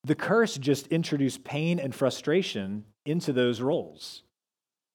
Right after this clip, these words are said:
So knowing that, what we would expect to find in the New Testament based on Genesis one through three,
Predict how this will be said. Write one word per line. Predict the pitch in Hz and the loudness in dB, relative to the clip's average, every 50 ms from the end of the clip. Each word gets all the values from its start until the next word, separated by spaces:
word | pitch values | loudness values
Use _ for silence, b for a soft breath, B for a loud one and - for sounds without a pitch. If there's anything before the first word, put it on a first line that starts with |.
| _ _ _ _ _ _ _ _ _ _ _ _ _ _ _ _ _ _ _ _ _ _ _ _ _ _ | _ _ _ _ _ _ _ _ _ _ _ _ _ _ _ _ _ _ _ _ _ _ _ _ _ _
So | - - 160 147 | 2 4 4 4
knowing | 139 131 143 165 262 262 196 147 131 | 6 4 4 6 6 6 6 4 4
that, | 113 110 110 117 120 - | 4 4 4 4 2 0
what | 120 113 131 190 202 196 | -2 2 2 2 4 4
we | 226 214 | 4 4
would | 190 160 123 | 4 4 4
expect | 113 - - - - - 196 208 208 208 | 2 0 -6 -10 -2 0 0 0 2 0
to | - 156 | -2 -2
find | - - 156 156 160 156 147 | 0 2 4 4 4 4 2
in | 135 123 | 2 0
the | 120 | 0
New | 123 147 170 | 0 0 -2
Testament | 156 - 175 208 - - 143 131 117 113 110 | 0 2 2 2 2 2 -2 -2 -2 -2 0
based | 123 135 139 139 - 147 | 2 2 2 4 4 2
on | 127 127 123 | 2 2 2
Genesis | 107 139 143 165 151 - 135 113 - | 2 2 2 2 0 -2 -4 -4 -2
one | 117 131 143 147 139 | -2 0 0 0 0
through | - 117 113 110 | -2 -4 -4 -2
three, | - 160 214 202 160 | 0 2 2 2 2